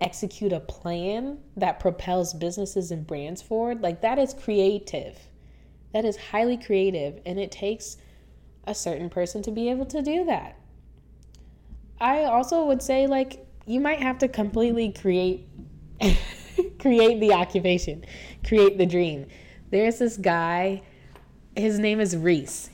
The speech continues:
and he's on Instagram, or at least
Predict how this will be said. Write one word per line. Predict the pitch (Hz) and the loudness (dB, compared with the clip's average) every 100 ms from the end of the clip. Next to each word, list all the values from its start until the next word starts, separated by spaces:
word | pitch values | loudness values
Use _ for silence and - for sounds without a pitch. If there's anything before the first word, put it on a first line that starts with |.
| - | -6
and | 185 | -2
he's | 175 185 190 | 2 0 0
on | 190 180 175 170 165 - | -2 0 0 -2 -8 -4
Instagram, | 180 - 170 156 156 170 214 - - - | -4 -2 -4 -2 -2 -4 -6 -10 -20 0
or | 214 | 2
at | 208 | 2
least | 214 | 0